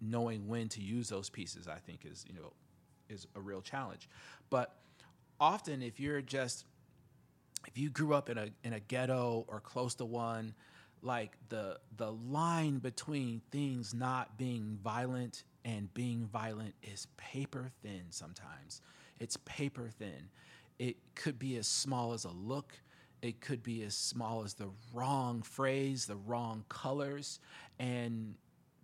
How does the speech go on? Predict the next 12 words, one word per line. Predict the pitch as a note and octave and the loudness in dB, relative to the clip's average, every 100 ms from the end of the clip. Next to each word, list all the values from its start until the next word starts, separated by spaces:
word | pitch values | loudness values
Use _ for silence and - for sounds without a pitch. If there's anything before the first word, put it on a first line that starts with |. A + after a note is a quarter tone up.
| - | -12
there's | B2+ C3+ C3+ | -6 -4 -2
a, | C#3+ C#3 - | -2 -2 -2
there's | C#3 | -2
a | D3+ | -2
fight, | - - - - - - | -2 -2 -2 -8 -20 -6
you | B2 | -2
know? | C3 C3+ C#3+ - - - | 0 -2 -6 -10 -20 -4
And | B2+ B2 A#2+ A2+ - | 0 2 0 -4 -10
you've | G#2+ A#2+ A#2 | -6 -4 0
gotta | B2+ A#2 A#2 | 0 2 0
realize, | A2+ A2+ A2+ A2+ A2 G#2+ G2+ | 0 -2 0 -2 -2 -4 -4
like, | G2+ F#2 | -4 -6